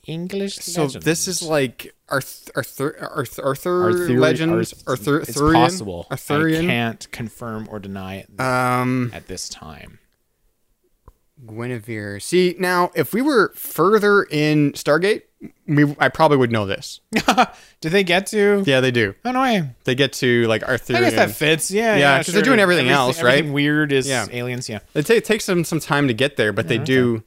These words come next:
Speaker 1: Okay.
Speaker 2: they do some Arth-, uh, Arthur stuff there. Yeah.
Speaker 1: So
Speaker 2: <laughs>
Speaker 1: who was Queen Guinevere's husband in English legend?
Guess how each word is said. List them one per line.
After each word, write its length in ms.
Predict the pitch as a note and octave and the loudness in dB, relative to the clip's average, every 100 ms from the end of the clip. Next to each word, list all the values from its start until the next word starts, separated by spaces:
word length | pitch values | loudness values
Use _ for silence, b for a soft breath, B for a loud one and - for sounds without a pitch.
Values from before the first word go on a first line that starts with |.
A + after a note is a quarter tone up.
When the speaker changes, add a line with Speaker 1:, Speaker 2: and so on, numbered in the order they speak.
| D#3+ | -12
Speaker 1:
Okay. 160 | - | -6
Speaker 2:
they 100 | A#2+ | -6
do 260 | A#2 C3 C3 | -2 0 0
some 380 | - A#2 A2 G#2+ | 0 -2 -2 -2
Arth-, 320 | A2 G#2+ G2+ - | -2 -2 -4 -4
uh, 240 | A2 G#2 | -2 -2
Arthur 320 | G#2+ A2 G#2 | -2 -2 -4
stuff 300 | F#2+ - - | -8 -8 -8
there. 240 | - - - - | -8 -10 -10 -6
Yeah. 220 | G#2+ A2 - _ _ | -4 -4 -8 _ _
Speaker 1:
So 240 | - F#3 F3+ | -2 2 4
Speaker 2:
<laughs> 0 | |
Speaker 1:
who 340 | E3+ C4+ D#4+ | 4 6 6
was 220 | A3 G#3 | 4 -2
Queen 420 | - D4+ D4+ A3+ | -2 0 2 0
Guinevere's 680 | A3 C#4 B3+ G3 G3+ F3+ - | -2 -2 -2 0 0 -2 -4
husband 720 | - F3+ B2+ - F#2 F2+ B2 | -4 -4 -6 -14 -12 -10 -10
in 140 | D3 E3 | -8 -4
English 600 | F3 F3+ F3+ F3+ - - - | -4 -4 -6 -8 -10 -20 -10
legend? 760 | G3 E3 F2+ D#2+ E2 G2 - | -10 -8 -12 -12 -12 -14 -16